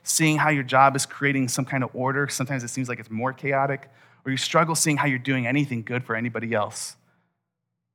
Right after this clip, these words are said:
I wanna welcome you to the club. And we see that the story continues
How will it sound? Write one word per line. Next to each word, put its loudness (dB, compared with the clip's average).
I -10
wanna -2
welcome -2
you 4
to -4
the -6
club. -4
And 2
we -2
see 2
that 4
the -8
story 0
continues -2